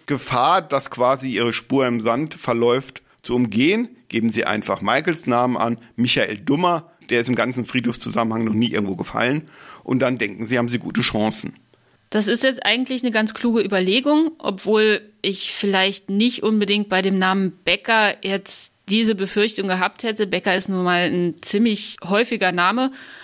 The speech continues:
Speaker 2: aber ist eine Überlegung, die man anstellen kann. Da im Hörspiel dazu überhaupt nichts gesagt wird, hab ich mir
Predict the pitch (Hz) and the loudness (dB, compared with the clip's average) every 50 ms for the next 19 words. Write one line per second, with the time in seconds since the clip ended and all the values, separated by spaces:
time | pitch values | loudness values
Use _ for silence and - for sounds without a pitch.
0 | - - - - - 190 214 226 233 226 226 - - 226 220 - 226 226 214 - | -20 -20 -10 -2 0 0 2 4 4 4 4 2 0 -2 -4 0 0 0 0 2
1 | 202 214 196 196 196 202 202 196 202 185 185 180 180 170 - - 185 190 - - | 2 2 2 2 2 2 2 0 -4 -6 -4 -2 -2 0 0 -2 -2 -2 -4 -4
2 | 170 170 165 170 - - 156 151 156 156 - _ _ _ _ _ _ _ _ _ | -2 -2 -2 -4 -4 -4 -4 -4 -4 -4 -8 _ _ _ _ _ _ _ _ _
3 | - _ _ _ _ _ - - 190 196 190 - 214 226 220 214 233 233 247 240 | -20 _ _ _ _ _ -2 0 2 2 2 2 0 0 0 2 2 2 2 0
4 | - 240 240 220 208 214 220 214 - 226 196 175 196 180 180 190 262 254 - 262 | 0 0 0 2 2 0 0 0 -4 -4 -2 -2 -2 0 0 0 0 0 0 -2
5 | 277 269 - - 247 226 233 226 254 262 - 240 247 254 226 220 214 208 208 - | -2 -2 -2 -2 0 2 2 2 2 0 0 -2 -2 -2 -2 -2 -4 -6 -6 -6
6 | - _ - - 226 247 - 269 262 262 247 247 240 - | -12 _ -4 -2 -2 0 2 2 2 4 4 2 0 -2